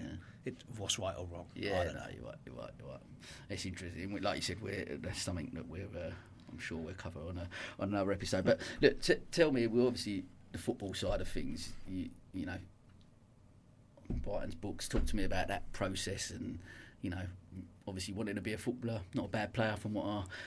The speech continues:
Speaker 1: been on the pitch with you
Speaker 2: Well,
Speaker 1: before.
Speaker 2: I've mentioned it a few times, haven't I?
Speaker 1: <laughs>
Speaker 2: The older I get, the better I was.
Speaker 1: <laughs>
Speaker 2: The, um,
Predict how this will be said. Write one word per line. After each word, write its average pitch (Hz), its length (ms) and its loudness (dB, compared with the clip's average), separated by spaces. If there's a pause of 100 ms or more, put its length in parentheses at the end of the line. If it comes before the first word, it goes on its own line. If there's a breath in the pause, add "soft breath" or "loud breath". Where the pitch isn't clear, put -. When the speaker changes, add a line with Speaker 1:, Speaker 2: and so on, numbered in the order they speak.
(280 loud breath)
Speaker 1:
been 104 120 2
on 101 100 0
the 101 40 0
pitch - 240 -2
with 113 100 4
you 104 80 0
Speaker 2:
Well, 104 340 6
Speaker 1:
before. 95 180 -2
Speaker 2:
I've 104 140 -4
mentioned 101 340 0
it 95 40 -4
a 95 60 -2
few 104 220 -2
times, 110 320 2
haven't 110 220 0
I? 185 420 8
Speaker 1:
<laughs> - 0 -
Speaker 2:
The 143 140 10
older 139 220 10
I 131 80 10
get, 123 260 10
the 123 80 2
better 120 260 6
I 120 40 6
was. 113 380 4
Speaker 1:
<laughs> - 560 4
Speaker 2:
The, 139 300 10
um, 139 480 10